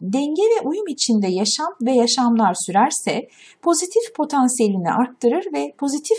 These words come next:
anlamda evrensel güçlerden yararlanır. İnsan tam aksine uyumsuz, dengesiz bir yaşam ya da yaşamlar sürerse,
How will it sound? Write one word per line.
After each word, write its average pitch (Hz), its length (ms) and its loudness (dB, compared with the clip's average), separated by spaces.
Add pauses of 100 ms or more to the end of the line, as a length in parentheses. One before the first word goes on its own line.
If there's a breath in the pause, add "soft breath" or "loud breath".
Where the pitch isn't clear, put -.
anlamda 220 560 2
evrensel 240 600 2
güçlerden 196 680 0
yararlanır. 147 680 0 (720)
İnsan 440 520 0
tam 466 320 2
aksine 160 500 -2
uyumsuz, 254 680 0 (100)
dengesiz 233 680 2
bir 285 120 -2
yaşam 208 480 2
ya 170 160 -4
da 185 40 -4
yaşamlar 214 640 0
sürerse, - 720 -6